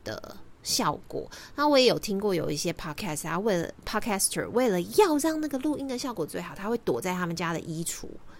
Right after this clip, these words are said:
录音。<laughs> 所以小朋友，你不知道你能不能想象吼，就是一个大人，然后他躲在他的衣橱录音，为了要确保那个是最安静的状态。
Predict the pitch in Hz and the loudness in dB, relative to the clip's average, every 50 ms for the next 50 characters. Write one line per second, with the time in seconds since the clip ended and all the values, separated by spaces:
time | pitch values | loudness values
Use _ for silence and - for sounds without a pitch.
0 | - - 196 196 165 151 - - 147 151 160 165 - - - - - 320 - - | -8 2 4 4 4 4 0 -6 -6 -4 -4 -6 -6 -6 -4 2 2 2 2 2
1 | - 359 - - - - - - - - - - 277 294 - 233 151 180 208 240 | 0 0 0 -2 -12 -12 -12 -12 -12 -12 -8 -2 -2 0 2 2 0 2 0 0
2 | - 233 208 - - - - - - - - - - - - - 254 262 240 190 | 0 0 -2 -4 -4 -8 -20 -20 -20 -20 -20 -20 -18 -12 -2 0 0 2 2 2
3 | 185 165 170 175 170 170 175 - - 123 160 - 175 160 135 160 165 - - - | 2 2 2 2 2 2 2 0 0 -2 0 0 0 0 0 -2 -6 -8 -8 -10
4 | - - - - - - 185 185 - 226 - - 180 156 190 175 170 - - - | -14 -16 -16 -16 -10 -4 -4 -2 -2 -2 -2 -2 -2 2 2 0 0 0 0 0
5 | 180 156 156 143 - 87 80 87 123 156 170 180 180 170 175 - 165 - - 175 | 2 2 2 0 -2 -6 -6 -6 -6 -2 -2 0 0 0 0 0 0 0 0 -2
6 | 165 175 180 180 165 165 160 - 202 196 208 196 - - 165 147 151 190 190 170 | -4 -4 -2 -2 -2 -2 -2 -2 -2 -2 0 0 0 0 0 0 2 2 2 4
7 | 165 175 170 170 202 208 180 165 156 165 170 185 - - 262 180 - - 131 135 | 4 2 2 4 4 6 6 6 4 2 2 0 0 2 2 2 2 2 -4 -2
8 | 170 190 185 - 139 - - - - 247 - - - 440 349 - - 254 247 247 | -2 -2 -2 -2 -6 -4 -2 -2 -2 -2 -2 4 4 4 4 4 2 0 0 0
9 | 269 277 - 277 214 185 175 170 190 214 214 - - - - - - - - 277 | 0 -2 0 0 0 2 2 4 4 4 2 0 -14 -18 -18 -12 -2 4 8 8
10 | 240 190 180 185 208 - 262 285 277 220 180 | 8 8 6 -2 -4 -6 -2 0 0 0 0